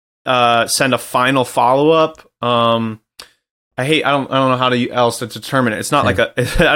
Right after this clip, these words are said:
Speaker 1: don't like saying threat, but it's essentially saying, you know, "Hey, if I don't receive payment by the end of business day today, um, the entire production is gonna be delayed until further notice." Um,
Speaker 2: Mm-hmm.
Speaker 1: and that's kinda where
Speaker 2: I
Speaker 1: we
Speaker 2: like
Speaker 1: sit
Speaker 2: that.
Speaker 1: with,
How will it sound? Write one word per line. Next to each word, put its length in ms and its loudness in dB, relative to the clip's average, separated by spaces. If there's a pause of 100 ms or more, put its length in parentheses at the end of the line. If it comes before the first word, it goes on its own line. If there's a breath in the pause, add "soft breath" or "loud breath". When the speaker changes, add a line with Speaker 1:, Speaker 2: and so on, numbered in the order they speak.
(120)
Speaker 1:
don't 120 2
like 160 2
saying 240 0
threat, 380 0
but 100 0
it's 120 -4
essentially 400 0
saying, 280 0
you 40 0
know, 100 2
"Hey, 360 0 (240 loud breath)
if 140 -2
I 100 2
don't 140 0
receive 520 0
payment 320 -2
by 160 2
the 180 -2
end 220 0
of 120 0
business 280 0
day 160 0
today, 540 0 (280 loud breath)
um, 460 0
the 280 2
entire 300 0
production 440 -2
is 100 -2
gonna 180 -2
be 120 -2
delayed 440 0
until 280 -4
further 320 -2
notice." 520 -6 (520)
Um, 480 0
Speaker 2:
Mm-hmm. 120 -6
Speaker 1:
and 100 0
that's 160 -2
kinda 240 0
where 180 4
Speaker 2:
I 40 2
Speaker 1:
we 60 2
Speaker 2:
like 120 0
Speaker 1:
sit 100 2
Speaker 2:
that. 160 2
Speaker 1:
with, 140 -4